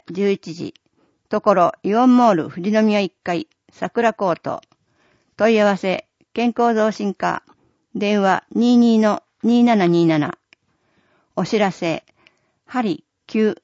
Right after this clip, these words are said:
マッサージ費用の助成金交付。針、灸、マッサージの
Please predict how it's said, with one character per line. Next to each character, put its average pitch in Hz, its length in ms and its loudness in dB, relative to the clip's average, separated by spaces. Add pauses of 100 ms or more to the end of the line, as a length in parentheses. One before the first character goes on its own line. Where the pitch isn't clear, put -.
(140)
マ 180 140 -2
ッ 175 40 -2
サ 247 220 0
ー 247 80 2
ジ 233 80 -2
費 226 160 -2
用 185 180 2
の 143 200 -2
助 185 160 -10
成 226 260 -4
金 214 260 -6
交 185 240 -2
付。 170 220 -8 (760)
針、 208 320 -6 (160)
灸、 202 300 -2
マ 175 120 -2
ッ 180 40 -2
サ 247 200 -2
ー 226 80 2
ジ 170 100 -4
の 143 200 -4